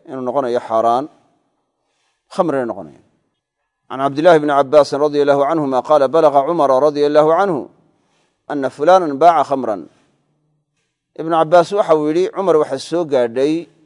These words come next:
in hebel, waa nin saxaabada ka mid ah, baaca khamran, inuu khamri iibiyey baa soo gaadhay. Faqaala wuxuu yidhi, "Qaatala Allahu fulaanan." Ilaahay ha nacdalo fulaanan hebel.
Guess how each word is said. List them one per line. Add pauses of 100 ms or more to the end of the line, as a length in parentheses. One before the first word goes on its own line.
(760)
in
hebel, (760)
waa
nin
saxaabada
ka
mid
ah, (1160)
baaca
khamran,
inuu
khamri
iibiyey
baa
soo
gaadhay. (1200)
Faqaala
wuxuu
yidhi,
"Qaatala
Allahu
fulaanan." (1200)
Ilaahay
ha
nacdalo (360)
fulaanan
hebel.